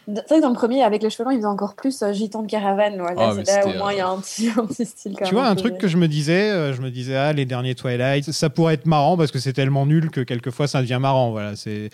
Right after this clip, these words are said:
Speaker 2: Oui, en mode nanar.
Speaker 3: Et voilà, en mode, en mode nanar, euh, voilà, ça peut être un mauvais film sympathique, comme ils disent. Mais là,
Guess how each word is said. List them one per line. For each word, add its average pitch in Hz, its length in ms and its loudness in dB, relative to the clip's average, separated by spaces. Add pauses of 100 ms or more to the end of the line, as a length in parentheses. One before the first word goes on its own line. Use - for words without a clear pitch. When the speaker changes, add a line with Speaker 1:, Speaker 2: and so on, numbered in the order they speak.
(180)
Speaker 2:
Oui, 165 100 0
en 151 40 2
mode 131 100 0
nanar. 147 340 -2 (220)
Speaker 3:
Et 139 60 -10
voilà, 127 340 0
en 110 80 -6
mode, 123 240 -2
en 127 100 2
mode 131 160 2
nanar, 135 540 4
euh, 113 360 0
voilà, 123 280 0
ça 127 160 -2
peut - 100 -6
être 131 200 -2
un 123 60 -2
mauvais 151 280 4
film 147 200 2
sympathique, 131 540 -6
comme 123 140 -10
ils 120 100 -10
disent. 143 220 -6
Mais 135 200 0
là, 196 360 0